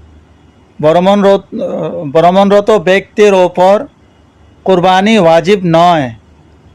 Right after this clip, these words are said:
তবে চাইলে কুরবানি দিতে পারে।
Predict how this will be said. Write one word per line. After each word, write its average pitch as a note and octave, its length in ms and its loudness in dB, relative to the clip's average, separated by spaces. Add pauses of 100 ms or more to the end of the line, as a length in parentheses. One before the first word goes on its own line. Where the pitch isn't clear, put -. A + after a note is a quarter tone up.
(340)
তবে F3+ 360 2
চাইলে G#3 540 0
কুরবানি F#3 800 0 (340)
দিতে F3 340 0
পারে। C#3 480 -2